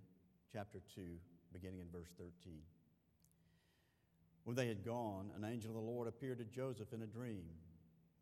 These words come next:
"Get up," he said. "Take the child and his mother and escape to Egypt.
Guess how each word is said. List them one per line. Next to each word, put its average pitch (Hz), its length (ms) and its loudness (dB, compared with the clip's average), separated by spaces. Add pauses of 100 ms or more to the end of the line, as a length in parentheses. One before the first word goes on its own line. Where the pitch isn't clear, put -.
"Get 160 120 4
up," 202 160 0
he 104 80 0
said. 92 360 -2 (800)
"Take 180 160 2
the 143 80 -2
child 139 400 2
and 110 80 -2
his 107 100 -4
mother 113 320 0
and 95 100 0
escape 104 380 -2
to - 180 -10
Egypt. 107 380 -8